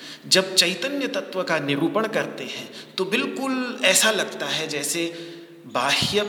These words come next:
प्रकाश का ही निरूपण कर रहे हों। केवल वो प्रकाश जिसका वो निरूपण कर रहे हैं, वो बाह्य प्रकाश नहीं, वो अंतः प्रकाश है, वो हमारे अंतर्गत विद्यमान जो चैतन्य का प्रकाश है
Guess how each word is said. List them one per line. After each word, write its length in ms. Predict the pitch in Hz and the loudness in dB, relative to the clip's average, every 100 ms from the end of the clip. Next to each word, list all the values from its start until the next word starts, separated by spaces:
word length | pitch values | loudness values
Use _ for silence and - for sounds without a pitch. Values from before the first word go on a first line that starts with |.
| 208 | 0
प्रकाश 440 | 165 151 156 156 | 0 4 6 4
का 160 | - 220 | 4 2
ही 200 | - 277 | 4 6
निरूपण 440 | 247 196 190 170 | 6 4 4 0
कर 120 | - 151 | 0 -4
रहे 300 | 131 127 139 | -4 -6 -8
हों। 200 | 131 123 - - - - - | -8 -10 -12 -16 -18 -10 4
केवल 300 | 170 202 190 | 6 6 6
वो 140 | 165 | 2
प्रकाश 640 | 165 165 147 156 156 - - - - | 0 -2 0 2 4 2 0 -8 -4
जिसका 380 | 127 156 - 165 | 0 2 0 -4
वो 180 | 151 220 | -4 -2
निरूपण 440 | 208 160 160 147 | -2 -2 -4 -6
कर 180 | 151 143 | -8 -10
रहे 240 | 139 135 | -10 -10
हैं, 200 | 127 131 127 - - | -10 -12 -14 -18 -16
वो 120 | 135 143 | -8 -6
बाह्य 340 | 127 - 190 196 | -4 -4 -6 -8
प्रकाश 460 | - 127 123 - - | -12 -10 -6 -6 -6
नहीं, 240 | 123 135 - - - | -12 -12 -12 -16 -12
वो 160 | 120 135 | -10 -8
अंतः 400 | 135 123 - - | -8 -2 -2 -2
प्रकाश 440 | - - 127 120 - | -6 -4 0 2 2
है, 160 | 113 - - - | -2 -6 -14 -6
वो 60 | |
हमारे 440 | 131 135 131 127 127 | -4 -4 -4 -4 -6
अंतर्गत 540 | 107 104 131 113 - | -8 -10 -10 -12 -16
विद्यमान 540 | - 110 120 117 110 110 - - - - - - - - - - | -16 -10 -8 -6 -8 -10 -12 -10 -10 -12 -16 -20 -20 -20 -18 -4
जो 180 | 123 127 | 2 2
चैतन्य 680 | - 135 147 160 254 226 | 2 2 2 2 2 0
का 140 | - 143 | -2 -4
प्रकाश 500 | - - 107 107 - | -8 -10 -6 -4 -4
है 140 | 113 | -8